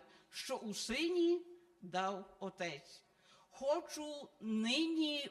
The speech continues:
побажати, щоб бажання ці збулись. Буде Бог нас зустрічати в небі славному колись. А тепер бадьорим кроком за Христом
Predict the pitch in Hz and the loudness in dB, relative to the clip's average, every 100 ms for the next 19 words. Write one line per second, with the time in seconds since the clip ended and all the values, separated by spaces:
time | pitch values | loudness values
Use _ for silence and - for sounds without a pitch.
0 | - - 233 233 196 208 190 185 185 175 | -8 -6 -2 0 0 2 2 2 0 0
1 | 170 - - - - 294 220 294 269 262 | -2 -12 -16 -8 -4 -4 4 6 6 2
2 | 311 392 339 349 349 339 339 - - - | 4 4 4 6 6 6 0 -10 -20 -20
3 | _ - 320 359 294 285 330 277 208 175 | _ -4 -2 -2 -6 -4 -2 0 0 -2
4 | - - - _ _ _ 196 262 220 226 | -6 -12 -18 _ _ _ -6 -4 -2 -2
5 | 180 262 370 - 247 185 - - - _ | 0 -2 -2 -6 -4 -4 -6 -14 -18 _
6 | _ 180 233 208 226 220 170 220 277 - | _ -8 -6 -6 -8 -8 -6 -6 -6 -6
7 | 202 180 180 - - - 190 196 247 349 | -2 -2 -4 -12 -20 -6 0 0 0 -2
8 | 240 208 170 160 - - - - 202 233 | -4 -6 -8 -8 -16 -14 -10 -6 -4 -4
9 | 311 226 196 175 170 185 175 165 160 - | -6 -6 -4 -4 -6 -6 -6 -6 -8 -12
10 | - _ _ 214 208 202 196 214 302 370 | -20 _ _ -6 -4 -6 -4 -4 -2 -4
11 | - - _ _ - _ - - 185 233 | -10 -20 _ _ -20 _ -20 -16 -4 0
12 | 214 220 349 403 370 370 349 330 233 220 | 0 0 0 0 0 0 -2 -2 -2 -2
13 | 202 180 175 - - - 202 226 339 - | -2 -2 -4 -10 -20 -14 -8 -4 -2 -2
14 | 339 339 - 269 208 175 165 | -4 -4 -4 0 0 0 -4